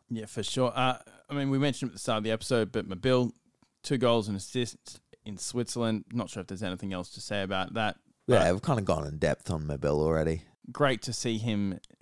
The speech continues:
Speaker 1: do that to,
Speaker 2: Yeah,
Speaker 1: to
Speaker 2: for
Speaker 1: prove
Speaker 2: sure.
Speaker 1: us wrong. Um, you can go back, you can pause and rewind. Do you see what I did there? It's another
Speaker 2: Wow.
Speaker 1: handbrake. Uh, James, these next two players, I, I, I'll lump them in together because it's not because they've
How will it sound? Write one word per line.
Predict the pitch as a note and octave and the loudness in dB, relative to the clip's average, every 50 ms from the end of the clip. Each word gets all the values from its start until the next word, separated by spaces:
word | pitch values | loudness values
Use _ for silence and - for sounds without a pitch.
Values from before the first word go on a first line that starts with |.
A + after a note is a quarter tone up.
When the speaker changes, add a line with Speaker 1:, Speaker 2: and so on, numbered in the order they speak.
| _ - - _ _ _ _ _ _ _ _ _ _ _ - | _ -20 -20 _ _ _ _ _ _ _ _ _ _ _ 0
Speaker 1:
do | C3 B2+ B2 | 2 4 4
that | B2+ C#3+ C#3+ D3+ - _ _ _ _ - | 4 2 0 -2 -6 _ _ _ _ -8
to, | - B2 | -2 0
Speaker 2:
Yeah, | A2+ G#2+ G2+ G2 F#2+ - | 2 4 4 2 0 -2
Speaker 1:
to | - - | -4 -4
Speaker 2:
for | - B2+ | -4 0
Speaker 1:
prove | - D3 C#3+ C3 | 2 4 4 6
Speaker 2:
sure. | B2 A2+ | 6 4
Speaker 1:
us | G#2+ - - | 2 2 2
wrong. | B2 B2 A#2+ A#2 A#2 A2+ A2 _ _ _ _ _ - | 4 4 6 6 4 2 0 _ _ _ _ _ -12
Um, | - F#2+ F#2+ F#2 F2+ F#2 - - _ - - _ | -8 -6 -4 -4 -4 -4 -6 -6 _ -18 -20 _
you | - - G2+ F#2+ | -10 -10 -8 -6
can | - G#2+ G2+ G2 F#2+ - - _ - - - | -4 -2 -2 -2 -4 -6 -10 _ -20 -10 -2
go | - A#2 G#2+ | 0 0 2
back, | F2+ A2+ A2 B2+ C#3 - - | 2 2 0 -2 -2 -6 -10
you | - | -8
can | G2+ A2 G#2 | -4 -4 -4
pause | - - A#2+ A2+ A2 | -2 0 0 0 0
and | A#2 G#2+ | 0 -2
rewind. | G2+ G#2 G#2 G#2 G2 F#2 F#2 F2 - - _ _ _ _ _ _ | -2 -2 -2 0 0 0 -2 -4 -6 -10 _ _ _ _ _ _
Do | _ - | _ -18
you | - | -12
see | - - | -6 -4
what | G#2+ G2 | -2 -2
I | G2 | -2
did | F2+ F#2 G2+ G#2 | -2 -2 -2 -2
there? | G2+ A#2 A#2+ C3 - _ | 0 0 -2 -2 -4 _
It's | _ - | _ -4
another | A#2+ A2 - E2 D#2+ - | 0 2 2 2 2 0
Speaker 2:
Wow. | |
Speaker 1:
handbrake. | A2 G#2+ G#2 A2+ G#2+ - - - - C3+ | 0 0 2 0 0 -2 -2 -10 -10 -2
Uh, | - C#3 D3 C#3+ D3 C#3 A#2+ - - - - - - | 2 4 4 6 6 4 2 0 -6 -16 -20 -20 -10
James, | C3 - F#3+ E3+ C#3 A2 - - _ _ _ | -2 2 2 4 4 4 0 -2 _ _ _
these | - C#3+ D#3 C#3 | -2 0 0 2
next | D#3+ E3 - - | 2 0 0 2
two | - E3 C#3+ | 2 2 2
players, | - C#3 A2+ G2 F2+ F#2 G#2+ | 4 4 2 2 2 2 2
I, | G2+ - - | 0 0 0
I, | - A#2 A#2 A2 - _ - | 0 0 0 0 -2 _ -2
I'll | - B2+ C#3 C#3 | 2 4 4 6
lump | D3 E3 F3+ - | 6 4 4 2
them | - E3+ | 2 4
in | C#3+ B2 A2+ | 4 4 4
together | G#2+ - A2 G2 F#2+ E2+ E2 A#1+ A1 - - _ | 2 0 -2 -2 -2 -4 -4 -6 -10 -10 -10 _
because | - A2 G#2 - A#2 G#2 G2+ F#2+ - - - _ _ _ _ _ _ _ _ _ _ _ _ - | -4 -4 -2 0 0 0 0 -2 -4 -8 -10 _ _ _ _ _ _ _ _ _ _ _ _ -12
it's | - - - | -10 -4 0
not | D3 D3+ C3 G#2+ | 2 2 2 4
because | E3 D#3 - E3+ D3+ | 2 2 2 4 4
they've | D#3+ D3 C3 G2 - | 4 4 4 2 -2